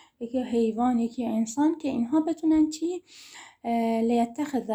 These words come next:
بعضهم بعضاً سخریا»، که اینها بتونن یه همدیگه رو تسخیر بکنن. ببینید چرا تفاوت؟ علت این تفاوت اینه که بتونن همدیگه رو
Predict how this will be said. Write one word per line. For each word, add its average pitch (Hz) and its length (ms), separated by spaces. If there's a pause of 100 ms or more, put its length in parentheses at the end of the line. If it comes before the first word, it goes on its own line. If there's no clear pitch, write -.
(280)
بعضهم 233 500
بعضاً 247 400
سخریا»، 226 720
که 233 160
اینها 262 220
بتونن 330 400
یه 277 80
همدیگه 240 400
رو 330 140
تسخیر 226 560
بکنن. - 480
ببینید 269 340
چرا 277 240
تفاوت؟ 214 720 (880)
علت 277 320
این 302 100
تفاوت 233 560
اینه 311 160
که 294 120
بتونن 285 400
همدیگه 220 500
رو 302 80